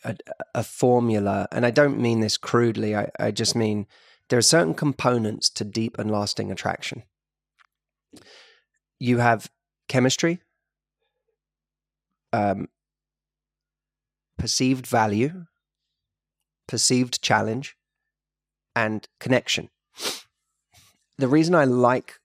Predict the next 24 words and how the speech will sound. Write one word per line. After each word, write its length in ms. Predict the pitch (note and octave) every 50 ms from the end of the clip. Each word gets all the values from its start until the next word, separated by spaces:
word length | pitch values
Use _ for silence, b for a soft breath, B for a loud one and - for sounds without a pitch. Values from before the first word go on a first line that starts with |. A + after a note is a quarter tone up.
| _ _ -
this 280 | A2+ A2+ G#2+ G2+ - -
model 560 | A2+ A#2 B2+ B2+ - D#2+ G2 - - _ _ _ _ -
is 140 | - A2+ G#2+
because 600 | - B2 - - - A2+ G#2+ G#2+ G#2+ - - b b b b b b b b b b b b b _ _ _ _ _ -
when 540 | C#3+ A#2+ A2+ A2 A2 B2+ C3 C3 D3 D#3 D#3
you 480 | D3+ D3 C#3+ C3+ C3 B2+ B2 A#2+ - _ _ _ _ _ _ _ _ _ _ _ _ _ -
look 400 | A#2 G#2+ A#2 B2+ E3+ F3 - -
at 160 | C3 - -
this, 360 | - - - - - - - - _ -
you 220 | - C3 C3+ D3+
can 220 | D3 - D3 C3 C3
usually 720 | B2+ A#2+ A#2+ B2+ C#3 E3 F3+ F#3 F3 E3 E3 E3 D#3 C#3
see, 760 | - - - - - D3+ C3 A2+ G#2+ - G1+ - B2 - - _ _ _ _ _ _ _ _ _ -
you 140 | C3+ C3
can 100 | - D3+
sort 260 | C3 - - D#3 B2 -
of 20 |
self-diagnose 1300 | - - - D#3+ E3 - - - C#3+ C#3 C3+ C3 A#2 A#2+ B2 B2 A2 G2 E2+ - - - - - - _ _ _ _ _ _ _ _ _ _ _ _ _ _ _ _
where 540 | - - B2 A#2 A#2 A#2 B2 A#2 A#2 A#2 A2+
something 460 | - C3 A#2 - - - A2 A2 A2+
may 140 | A2 G#2+ G#2
be 120 | G#2+ G#2+
going 260 | - G#2+ G#2 G2+ G2
wrong. 280 | G2+ F2 E2+ - -